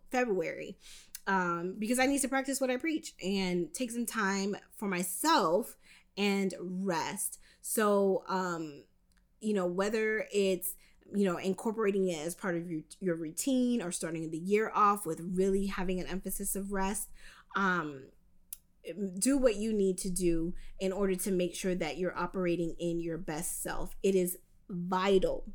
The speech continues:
for you to regroup and to re-, re-energize so that you are operating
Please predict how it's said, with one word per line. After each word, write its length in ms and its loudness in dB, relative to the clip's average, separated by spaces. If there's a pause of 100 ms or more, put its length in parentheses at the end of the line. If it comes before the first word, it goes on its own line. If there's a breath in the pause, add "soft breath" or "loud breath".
(420 loud breath)
for 120 -2
you 200 4
to 180 -2
regroup 600 4 (180)
and 220 0
to 160 -4
re-, 560 -4 (160)
re-energize 1080 0 (360 loud breath)
so 300 2
that 220 0
you 240 2
are 240 -2
operating 720 2